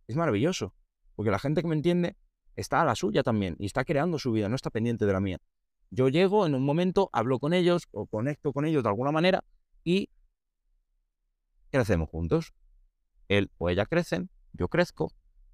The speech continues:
y todo es perfecto. Y luego cada uno sigue con su vida. Y es maravilloso. Y creo que debería ser así. Creo que habría que normalizar ciertas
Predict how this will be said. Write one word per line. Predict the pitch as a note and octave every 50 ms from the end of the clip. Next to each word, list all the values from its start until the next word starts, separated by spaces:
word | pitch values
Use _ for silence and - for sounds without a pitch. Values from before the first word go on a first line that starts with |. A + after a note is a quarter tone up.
| _ -
y | - F2
todo | - F#2+ F#2
es | E2+
perfecto. | - F#2 F2 - F#2+ F2+ - - F2 - -
Y | C3
luego | C#3+ D#3 E3 D#3
cada | - D#3 D#3 D3+
uno | D3 D3 C#3+ D3
sigue | C#3 - C3 A#2 G#2+
con | - G#2+ F#2
su | - A2 G#2+
vida. | A2+ A2 F#2 D#2+ - _ _ _ _ _ _ _
Y | - B2
es | B2+
maravilloso. | D3+ D3+ C#3 C3 C#3 E3 F3 - - - - - - _ - - - - - - _ - - - - - _ _ _ _ _ _ _ _ _ _ _ _ - - - _ _ _ - - -
Y | - G#2+
creo | - B2 A#2 C#3+ D3+
que | - G#2
debería | F#2 F2+ F2+ F#2 F2+
ser | - - - E2
así. | - - D#2+ - - _ _ _ _ _ _ _ _ _ _ _
Creo | - G#2 A2+ B2
que | A2 C#3 C3+ B2+ A#2+ A#2+ A#2 A2+ A2 G#2 G2+ G2 -
habría | D2 F#2 G#2 G#2+ A2
que | A2
normalizar | A#2+ A2 G2+ G2 F#2 F2+ E2 - G#2 G2 F#2
ciertas | - - G2 F2 F#2 - F2+ F2 F2 D#2+ D#2 D#2 - - -